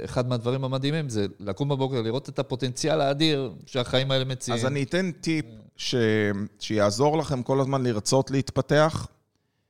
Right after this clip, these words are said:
Speaker 2: מה שמפתח אותי כל הזמן זה לרכוש ידע. עכשיו, ידע נמצא בכל מקום. קודם כל, החיים זה בית ספר. אתה יכול להסתכל החוצה וללמוד ממה אנשים אחרים עושים,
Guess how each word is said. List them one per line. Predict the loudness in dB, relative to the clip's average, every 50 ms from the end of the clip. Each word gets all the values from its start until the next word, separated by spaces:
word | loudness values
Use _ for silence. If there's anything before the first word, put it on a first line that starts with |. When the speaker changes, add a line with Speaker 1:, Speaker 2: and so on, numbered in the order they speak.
| _ _ _ _ _
Speaker 2:
מה | -4 -2 0
שמפתח | 2 2 2 2 0 -2 0 -2 -2 0 2 2 2 2 0
אותי | -4 -2 -2 -4 -4
כל | 0 0 0 0
הזמן | 0 0 0 -2 -2 -2 -4
זה | -4 -2 -2 0
לרכוש | 0 0 -2 -2 -2 -2 -2 -2 -2 -4 -6 -2
ידע. | -2 -2 -2 0 -2 -4 -4 -6 -10 -16
עכשיו, | -18 -14 -8 -6 -6 -4 -2
ידע | 0 0 0 2 2 0
נמצא | 0 -2 -4 -4 -2 -2 -2
בכל | -2 -2 -2 -2 -2 -2
מקום. | -2 -6 -4 -4 -4 -4 -6 -8
קודם | -8 -8 -6 -6 -6 -4
כל, | -4 -2 -2
החיים | -2 -2 -2 -2 -2 -2
זה | -2 -2
בית | -2 -2 -2
ספר. | -4 -4 -4 -4 -6
אתה | -8 -8
יכול | -8 -8 -8 -8
להסתכל | -8 -10 -12 -10 -10 -10 -10
החוצה | -10 -10 -12 -12 -10 -10 -8
וללמוד | -6 -6 -4 -4 -4 -4 -4 -2 -2
ממה | -2 -2 0 0 0
אנשים | -2 -2 -4 -4 -4 -4
אחרים | -4 -4 -4 -2 -4
עושים, | -4 -4 -4 -6